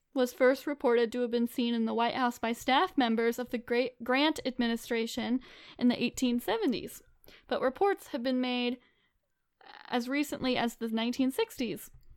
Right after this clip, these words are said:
And President Lyndon B. Johnson's college-age daughter, Linda Bird Johnson Robb,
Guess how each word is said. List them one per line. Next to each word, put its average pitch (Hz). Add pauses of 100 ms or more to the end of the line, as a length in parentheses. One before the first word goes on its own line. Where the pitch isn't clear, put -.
(120)
And 240
President 320
Lyndon 311
B. 277
Johnson's 277
college-age 302
daughter, 269
Linda 285
Bird 262
Johnson 240
Robb, 226